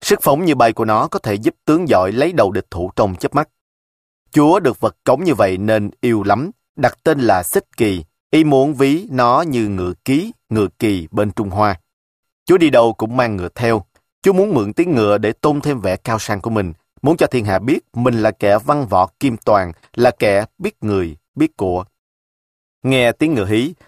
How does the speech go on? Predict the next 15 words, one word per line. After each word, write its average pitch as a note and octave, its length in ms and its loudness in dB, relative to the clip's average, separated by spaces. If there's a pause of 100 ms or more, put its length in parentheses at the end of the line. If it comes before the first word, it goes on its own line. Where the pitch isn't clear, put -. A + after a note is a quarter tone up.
(120)
Tuyết G3 180 0
đứng F3 180 0
bần F#2+ 160 -2
thần. F#2 280 -6 (680)
Hiện D#3 160 2
nay D3 260 2
Tuyết - 220 -6
cũng B2 180 -4
đang C#3+ 140 0
khao C3+ 160 -2
khát G#3+ 240 -4
một - 120 -4
con C3 180 -2
ngựa F#2 140 -2
chiến. D3 340 -6